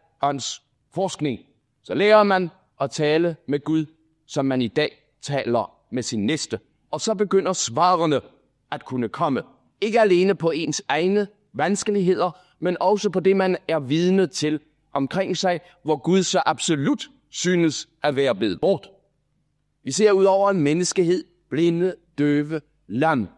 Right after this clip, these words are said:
Vi ser mennesker blive dræbt i deres ungdomsvår. Vi ser dem blive kastet i fængsel. Vi ser dem komme ud for begivenheder, som ryster vores sjæl, fordi vi siger, "Når dette kan hænde, kan der ingen Gud være til."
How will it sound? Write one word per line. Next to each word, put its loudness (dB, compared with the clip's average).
Vi -2
ser 0
mennesker 0
blive -2
dræbt -6
i -12
deres 0
ungdomsvår. -2
Vi -2
ser 0
dem 0
blive -2
kastet -4
i -2
fængsel. -2
Vi -2
ser 0
dem 2
komme 2
ud 2
for -2
begivenheder, 0
som -2
ryster 0
vores 0
sjæl, 0
fordi -4
vi -2
siger, 0
"Når 2
dette 2
kan 0
hænde, 2
kan -2
der 2
ingen 0
Gud 0
være 0
til." -4